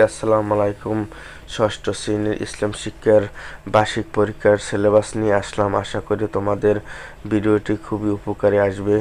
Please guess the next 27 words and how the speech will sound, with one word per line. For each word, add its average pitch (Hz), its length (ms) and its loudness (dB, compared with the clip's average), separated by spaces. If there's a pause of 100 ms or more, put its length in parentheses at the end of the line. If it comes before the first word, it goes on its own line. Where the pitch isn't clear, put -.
(840)
তোমাদের 101 420 4 (160)
প্রথম 107 320 -2 (120)
অধ্যায় 101 360 4 (140)
রিসালাত 101 480 -2 (160)
আখরাত, 101 380 -2 (220)
দ্বিতীয় 104 380 -2
অধ্যায় 101 320 2 (140)
উজু 104 200 -4 (100)
গোসল, 101 360 -2 (520)
তৃতীয় 107 400 0
অধ্যায় 104 400 0
সূরা 104 280 -2 (100)
আল 101 100 0 (100)
ফাতিহা, 101 400 0 (120)
সূরা 107 280 -2
আল 101 100 2 (100)
নাস, 101 160 0 (120)
সূরা 104 300 -2
আল 101 100 0 (120)
ফালাক, 101 320 0 (580)
সূরা 113 240 -2 (120)
আল 104 120 4 (540)
ইখলাস, 104 400 2 (800)
অর্থ - 180 -2 (180)
সহ 107 140 2 (140)
মোনাজাতে 104 520 0 (140)
তিনটি 104 340 -2